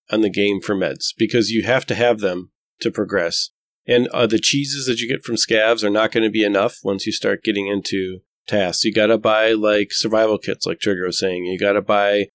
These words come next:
I facs and all that stuff. And those are expensive because you buy them in lots of quantities until you can make them for yourself.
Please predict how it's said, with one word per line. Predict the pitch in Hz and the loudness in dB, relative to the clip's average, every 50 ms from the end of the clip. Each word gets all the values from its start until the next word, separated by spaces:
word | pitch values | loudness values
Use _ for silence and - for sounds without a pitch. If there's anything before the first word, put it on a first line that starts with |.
| _ _ | _ _
I | - 107 110 117 113 | 0 2 4 4 4
facs | - - 101 92 87 85 82 - - | 2 0 0 0 -2 -2 -4 -4 -4
and | - 104 | -2 0
all | 101 101 104 | 0 2 2
that | 101 104 95 85 - | 2 0 0 0 -2
stuff. | - - 107 101 101 - | -2 0 0 0 0 2
And | - 127 123 117 107 | 2 2 2 2 2
those | 110 120 135 165 160 | 4 4 4 4 4
are | 147 123 127 127 131 131 127 127 120 120 - _ - | 4 4 4 4 4 4 2 2 -2 -6 -10 _ -6
expensive | 120 110 - - - 156 165 175 165 - 131 117 104 - | -4 -2 -2 0 2 4 4 4 2 0 0 -2 -2 -2
because | - 113 - - 120 117 117 107 | -4 -4 -2 0 2 2 2 2
you | 113 113 | 0 -2
buy | 101 - 120 110 120 123 | 0 0 2 4 4 4
them | 120 123 117 | 4 4 4
in | 113 113 110 | 2 2 2
lots | 110 110 110 107 - | 2 2 2 0 -2
of | 104 90 - - | -4 -8 -4 -2
quantities | 110 107 107 104 98 90 87 78 73 76 - - - _ _ _ _ _ _ _ - | 0 2 2 2 0 -2 -2 -4 -4 -6 -8 -10 -12 _ _ _ _ _ _ _ -2
until | - 110 110 - - - - 196 202 | 0 2 2 2 0 0 2 2 4
you | 180 156 139 | 2 2 0
can | - - 117 104 104 | -2 -2 -2 -2 0
make | 107 113 110 - | 0 0 0 -2
them | - 101 98 | -4 -8 -6
for | - - 95 | -6 -6 -6
yourself. | 90 87 - - 87 - - - | -6 -6 -6 -6 -8 -8 -12 -14